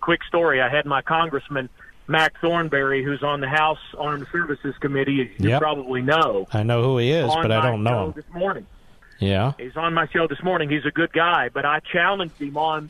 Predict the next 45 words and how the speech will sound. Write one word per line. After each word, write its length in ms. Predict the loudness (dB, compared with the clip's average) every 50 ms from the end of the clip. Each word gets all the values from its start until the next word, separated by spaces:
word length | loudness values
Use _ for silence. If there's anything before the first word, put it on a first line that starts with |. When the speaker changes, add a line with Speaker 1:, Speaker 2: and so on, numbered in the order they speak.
| -12 -6
Speaker 1:
the 100 | -6 -6
budget 540 | -4 -2 0 0 0 0 -2 -6 -10 -10 -10 -12 -18 -20 -20 -14 -8 -8
and 180 | -6 -6 -4 -6
the 60 | -8 -4
debt. 380 | -2 0 2 2 2 2 0 -2 -6 -16 -20 -20 -20 -20 -20 -20 -14 -8
And 300 | -6 -6 -4 -6 -6 -4
we 140 | -4 -2 0
would 180 | 2 0 2 2
not 240 | 4 4 4 2 2
know 280 | 2 2 2 2 2 2
those 260 | 2 0 0 0 -2 -6 -6
things 440 | -6 -6 -6 -6 -8 -10 -12 -12 -8 -2 -2
as 160 | -2 -2 -2
backbenchers 840 | 0 0 2 2 2 2 0 0 -2 -2 -2 -2 -6 -8 -6 -6 -8 -10 -14 -20 -20 -20 -10 -4 -4
if 140 | -2 0
I 100 | 0 0
didn't 260 | 2 0 0 0 0 0
listen 300 | 0 0 -2 -4 -4 -4
to 60 | -4
you 360 | -4 -2 -2 -2 -2 -2 0 0
every 320 | 0 0 2 0 0 0 2
day 280 | 2 2 2 2 0
bringing 400 | 0 0 0 0 0 -2 -2 0
out 220 | 0 0 0 0 -2
those 160 | -4 -4 -4 -4
things 320 | -2 -2 -2 -2 -4 -4 -4
that 120 | -2 -2
are 120 | -2 -2 -2
so 180 | -2 -4 -2 -4
important 520 | -4 -6 -4 -2 -2 -2 -4 -6 -12 -8 -4
to 120 | -2 0
our 120 | 0 0 0
nation. 420 | 0 0 0 -2 -4 -8 -12 -12 -8 -4
So 140 | -4 -4 -4 -4 -10 -20 -20 -6 0 2
I 100 | 2 2
just 180 | 2 0 0
Speaker 2:
Well, 100 | 2 2
Speaker 1:
wanted 160 | 2 2 2 0
Speaker 2:
thank 20 |
Speaker 1:
you 40 | 0
Speaker 2:
you. 20 | 0
Speaker 1:
to 60 | 0
know 380 | 0 0 2 2 2 2 0 -2 -6 -18 -20 -20 -18 -8 -2
we're 200 | 0 0 0 0 0
fans, 540 | 0 0 2 2 2 2 2 0 -2 -4